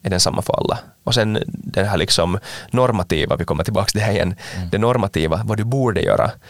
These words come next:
Speaker 1: är sen något som du måste, vad heter det, eh, figure out on your own. Men det gäller att, jag tycker det gäller att, att fatta att det handlar om båda.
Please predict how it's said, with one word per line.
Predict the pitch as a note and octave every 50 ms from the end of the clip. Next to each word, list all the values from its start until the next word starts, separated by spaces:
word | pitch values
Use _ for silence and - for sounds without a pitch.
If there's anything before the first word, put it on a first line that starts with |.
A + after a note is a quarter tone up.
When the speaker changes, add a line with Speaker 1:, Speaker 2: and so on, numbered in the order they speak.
| - - - - -
Speaker 1:
är | - -
sen | - F#2 E2+
något | E2+ F2 E2 F2 F#2
som | - - D2 E2 E2
du | D2 E2+
måste, | E2+ D2 F2 G#2+ - - - -
vad | - E2
heter | D#2+ E2+ - - D2+ D2 D2
det, | C#2 C#2+ C#2 C2+ A#1 G1+ - _ _ _ _ - -
eh, | D#2 C#2+ C#2 C2+ C2 G2 G#2 - - _ - - - - - - - - - - _ _ - - - - - _ _ _ _ _ -
figure | - - - G#2 F#2 G2 A2 F#2+ E2+
out | F2+ - -
on | - E2+ E2+
your | D#2+ D#2 D#2+ F2
own. | D#2+ - - - B2+ B2+ - - - - _ _ - - - - _
Men | - F#2 F#2+
det | F#2 F#2+
gäller | G#2+ A2 G#2 G#2+ G2+
att, | G2 G2+ - - - - _ _ _ _ _ _ _ _ _ _ _ _ - - -
jag | - -
tycker | - - A2
det | G#2+ G#2+
gäller | G#2+ G#2 G#2 G2+
att, | G2+ G2 - _ - - - - - _ _ _ _ _ _ _ _ _ _ _ _ _ _ _ _ _ _ _ _ _ _ -
att | - - G#2 - -
fatta | - - G#2 - _ _ - -
att | - - - -
det | - -
handlar | - G#2+ F#2+ F2 E2+ F2
om | F#2 G2 G2 F#2+
båda. | F#2 - - A#1 - - -